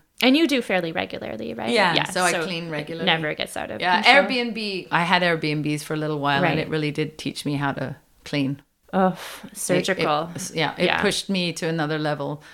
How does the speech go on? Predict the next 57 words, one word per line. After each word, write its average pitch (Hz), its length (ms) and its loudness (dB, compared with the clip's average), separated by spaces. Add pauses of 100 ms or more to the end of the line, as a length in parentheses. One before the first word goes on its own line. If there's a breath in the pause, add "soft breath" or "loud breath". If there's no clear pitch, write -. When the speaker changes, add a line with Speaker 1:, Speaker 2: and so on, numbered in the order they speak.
(200 loud breath)
Speaker 2:
that 175 120 2
I 196 140 6
started 156 540 0
to 185 100 -4
enjoy. 160 560 -2
And 147 120 -4
so 147 420 -6 (300)
I 143 100 -6
can't 143 440 -6 (100)
enjoy 147 460 -2
mess 151 480 -6
as 139 160 -8
much 151 220 -6
as 147 100 -6
I 151 60 -4
used 147 340 -6
to. 139 220 -6
Speaker 1:
Right. 170 420 0
Speaker 2:
Yeah. 139 240 -2
Speaker 1:
Overlook - 420 -6
it. 98 120 -2
Speaker 2:
Mm-hmm. 220 80 4
Speaker 1:
But 208 100 8
it 254 160 10
helps 220 420 -2
with 180 200 -6
the, 190 220 -2
like, - 300 -8 (300)
the 185 80 0
Speaker 2:
Yeah. 185 60 -2
Speaker 1:
sensitivity 185 800 0
and 165 160 -2
the 160 280 -4
mind. 156 360 -2
Like, 170 160 0
I 170 80 4
Speaker 2:
It 170 100 4
Speaker 1:
used 196 140 2
to 156 100 4
Speaker 2:
does. 151 140 0
Speaker 1:
be 170 120 0
able 170 220 -2
to - 180 -8
tolerate - 500 -4
mess. 190 460 -4 (120)
And, 165 340 -2 (420)
the, 196 100 -4
yeah, 180 200 4
w-, 170 180 -2
it's 208 160 -2
almost 233 240 2
like 277 120 2
once 226 240 0
you 208 80 0
notice, 170 400 0
you 175 60 -4
can't - 340 -4